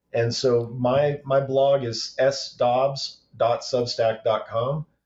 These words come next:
And, um, I've got six articles written, and basically it's, it's little kind of excerpts from my book, and it's just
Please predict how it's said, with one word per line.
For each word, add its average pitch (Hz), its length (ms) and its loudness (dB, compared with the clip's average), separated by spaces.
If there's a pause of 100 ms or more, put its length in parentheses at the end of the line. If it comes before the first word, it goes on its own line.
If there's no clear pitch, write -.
(500)
And, 120 500 4
um, 117 380 2
I've 117 100 0
got 135 160 2
six 156 240 -4
articles 143 380 0
written, 139 340 2
and 120 240 0
basically 147 360 2 (120)
it's, 131 260 -2
it's 135 160 0
little 185 440 2
kind 151 160 2
of 135 80 0
excerpts 160 400 -2
from 156 160 -2
my 127 100 2
book, 139 400 4
and 123 100 -2
it's 113 140 -4
just - 380 -2